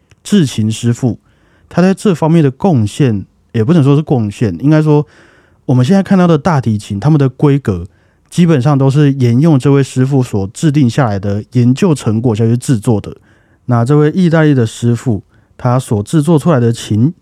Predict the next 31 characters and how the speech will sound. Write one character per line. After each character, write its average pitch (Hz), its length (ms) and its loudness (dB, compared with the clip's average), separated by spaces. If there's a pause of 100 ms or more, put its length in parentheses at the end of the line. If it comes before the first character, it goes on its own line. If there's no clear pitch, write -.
(140)
也 120 160 2
因 151 160 4
为 143 80 2
他 143 120 0
的 131 200 0 (100)
极 117 260 -2
致 147 300 -2
工 117 320 0
艺， 104 220 0 (480)
在 131 120 -2
这 127 220 2
几 117 240 -2
百 131 160 2
年 104 220 0
来 101 120 -2
都 123 140 -2
被 131 160 2
古 120 240 0
典 135 160 2
音 113 100 2
乐 131 140 4
界 127 240 0
视 147 280 0
为 117 180 2
是 139 160 0
一 135 40 2
种 113 240 -2
传 113 380 -2
家 156 260 0
之 143 220 -2
宝。 101 320 -6